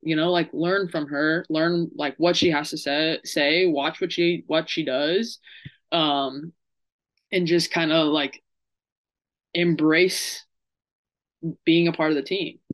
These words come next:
And I think as, when you're a freshman too, like, there's so much to learn and everything is still so new, but, like, don't be afraid to ask questions or, like, jump in and,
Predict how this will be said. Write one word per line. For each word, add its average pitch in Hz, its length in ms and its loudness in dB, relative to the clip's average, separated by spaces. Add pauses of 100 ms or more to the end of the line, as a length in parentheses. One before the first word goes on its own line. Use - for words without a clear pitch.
And 165 120 0
I 165 60 2
think 175 300 -2 (280)
as, 175 220 0
when 190 160 0
you're 190 140 4
a - 40 -6
freshman 165 380 0
too, 202 180 2
like, 156 220 0 (280)
there's 185 220 0
so 190 200 -2
much 180 200 -4
to 147 120 -8
learn 165 440 -2 (380)
and 175 160 2
everything 202 280 2
is 160 120 0
still 180 260 2
so 160 280 -2
new, 147 500 -4
but, 160 460 2 (320)
like, 156 200 -4
don't 175 240 0
be 180 140 -4
afraid 160 640 -2 (300)
to - 120 -6
ask 156 280 -6
questions 151 720 0
or, 143 560 0
like, 139 260 -4 (400)
jump 165 340 2
in 156 500 0 (140)
and, 143 800 -4